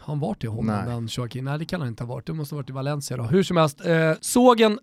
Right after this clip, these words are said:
Speaker 1: löd hur som helst att han borde inte ens få vara materialförvaltare.
Speaker 2: Oj.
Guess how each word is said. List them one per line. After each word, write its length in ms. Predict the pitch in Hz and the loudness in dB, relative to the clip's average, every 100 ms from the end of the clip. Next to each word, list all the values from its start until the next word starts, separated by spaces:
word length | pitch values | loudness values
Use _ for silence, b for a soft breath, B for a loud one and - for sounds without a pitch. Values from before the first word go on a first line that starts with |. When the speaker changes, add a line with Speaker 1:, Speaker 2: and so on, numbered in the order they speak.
| - | -4
Speaker 1:
löd 500 | 175 185 220 208 156 | 2 8 8 8 6
hur 180 | 139 151 | 4 2
som 160 | 151 | 2
helst 220 | 139 131 131 | 0 0 -4
att 100 | - | -6
han 560 | - 175 170 170 165 - | -2 0 0 0 -4 -6
borde 380 | 151 180 147 151 | 2 2 4 2
inte 180 | 139 139 | 2 0
ens 180 | 127 | -2
få 100 | - | -2
vara 380 | 135 147 120 120 | 0 2 0 -2
materialförvaltare. 1400 | 123 127 143 147 120 113 - - 131 185 165 - 117 - _ - | -4 -4 -4 -4 -4 -8 -12 -8 2 4 4 0 -10 -14 _ -14
Speaker 2:
Oj. 180 | 95 | -12